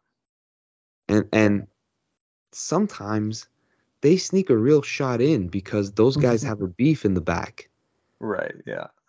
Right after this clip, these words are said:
Speaker 1: You know, there's layers to it. And, but anyways, these guys, incredible from start to finish. Just the entrances. It was just,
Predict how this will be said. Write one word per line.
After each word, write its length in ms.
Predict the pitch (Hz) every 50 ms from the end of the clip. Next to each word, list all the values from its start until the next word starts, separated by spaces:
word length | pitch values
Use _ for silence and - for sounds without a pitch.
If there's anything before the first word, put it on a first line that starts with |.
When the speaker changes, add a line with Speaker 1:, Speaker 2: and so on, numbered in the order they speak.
| _ _ _
Speaker 1:
You 80 | 123 120
know, 160 | 120 127 135
there's 240 | 131 131 127 120 123
layers 520 | 123 123 143 160 180 190 185 165 139 - -
to 180 | - 110 98
it. 180 | 92 80 - - -
And, 260 | 104 117 110 87 78
but 260 | 123 117 107 - -
anyways, 400 | 123 139 143 117 104 95 90 82
these 180 | 92 120 127 117
guys, 460 | - 110 98 95 90 87 85 - - _ _ _ _ _ _ _ _ _ _ _ _ _ _
incredible 800 | 113 120 113 98 - - - - - 107 101 98 101 92 80 73
from 180 | - - 90 95
start 260 | - - 127 147 147
to 80 | - 143
finish. 360 | - - 104 95 82 76 -
Just 200 | - 101 95 -
the 140 | - - -
entrances. 760 | 104 110 113 - - 135 127 - - 156 156 156 - - - _ _ _ _ _ _ _ _ _ _ _ _ _ _ _ _ _ _ _ _ _ _ _ _ _ - _
It 60 | - 151
was 160 | 196 214 208
just, 260 | - 233 - -